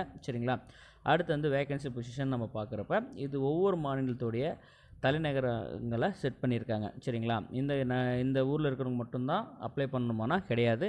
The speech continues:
அனைத்து மாவட்டத்தினருமே விண்ணப்பிக்கலாம். நீங்க வேற ஒரு ஸ்டேட் வந்து நீங்க செலக்ஷன் பண்ணி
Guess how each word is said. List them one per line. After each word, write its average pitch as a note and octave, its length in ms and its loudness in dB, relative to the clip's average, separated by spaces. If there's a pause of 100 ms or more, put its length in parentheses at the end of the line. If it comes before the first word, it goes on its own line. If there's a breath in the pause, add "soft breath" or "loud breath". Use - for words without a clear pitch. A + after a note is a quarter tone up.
அனைத்து A#2+ 360 -2
மாவட்டத்தினருமே A#2+ 600 -2
விண்ணப்பிக்கலாம். A#2+ 580 2 (400 loud breath)
நீங்க D#3+ 240 2 (200)
வேற C#3+ 280 4
ஒரு D3+ 120 4
ஸ்டேட் D#3 260 0
வந்து D3 180 0
நீங்க C#3 180 0
செலக்ஷன் C3 360 0
பண்ணி C3 220 0